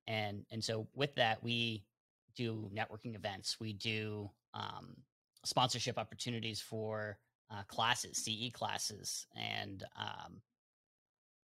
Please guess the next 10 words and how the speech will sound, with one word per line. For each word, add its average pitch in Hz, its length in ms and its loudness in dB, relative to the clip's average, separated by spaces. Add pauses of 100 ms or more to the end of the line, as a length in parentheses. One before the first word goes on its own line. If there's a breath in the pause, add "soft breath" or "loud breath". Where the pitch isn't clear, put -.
(280)
uh, 101 100 -4 (300)
we, 117 240 -4
we 117 80 -4
d-, 101 180 -8 (1300)
hel-, - 140 -4 (220)
come 170 100 8
alongside 127 600 10
the, 110 340 4
the 104 80 -4
realtors 120 560 4